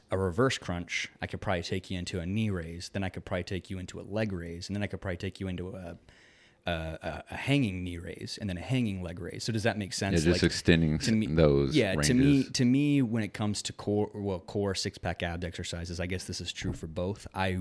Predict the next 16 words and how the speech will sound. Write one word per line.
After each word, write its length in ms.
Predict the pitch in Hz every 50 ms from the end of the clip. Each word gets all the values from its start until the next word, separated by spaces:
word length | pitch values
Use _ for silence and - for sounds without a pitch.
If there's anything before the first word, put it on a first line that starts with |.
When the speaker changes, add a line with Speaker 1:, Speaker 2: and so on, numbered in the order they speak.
| 92 - -
Speaker 1:
I 80 | 101 101
really 300 | 98 101 110 101 95 92
prefer 420 | - 92 87 - - 98 90 87
challenging 720 | - - - 92 90 87 85 85 85 85 85 82 82 82 - _
the 200 | - 92 104 95
exercise 560 | 98 92 - - - 92 - - 87 87 85 87
variations. 800 | 90 92 85 85 87 87 82 85 - - - - - - - - _ _ - - - - - - _ _ _ -
Um, 280 | 90 87 80 80 78 78 80
Speaker 2:
And 100 | 110 98
when 100 | 98 104
you 80 | 117
think 220 | 117 - 147 147 -
of 300 | 143 110 87 78 - - - _ _
the 320 | 87 92 87 - 90 82
other, 240 | 80 92 101 113 - - -
like, 320 | - 82 80 80 - -